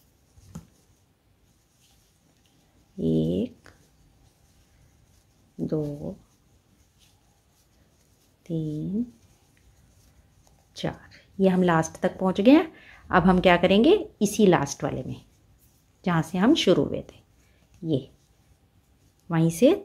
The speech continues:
दो का एक कर देंगे, ये, ये हमारा पूरा हो जाएगा।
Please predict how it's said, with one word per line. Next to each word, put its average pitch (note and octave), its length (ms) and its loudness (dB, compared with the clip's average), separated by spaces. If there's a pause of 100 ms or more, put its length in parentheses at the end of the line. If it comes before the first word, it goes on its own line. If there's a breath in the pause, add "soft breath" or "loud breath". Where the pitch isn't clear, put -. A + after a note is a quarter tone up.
(120)
दो D3+ 220 -4
का D#4 260 -2 (280)
एक E3+ 240 -6
कर C3+ 60 -10 (140)
देंगे, B2 360 -14
ये, C3+ 140 -12 (1400 soft breath)
ये F3 120 2
हमारा D#3+ 400 0 (320)
पूरा F#3+ 200 0
हो - 120 -8
जाएगा। - 420 -20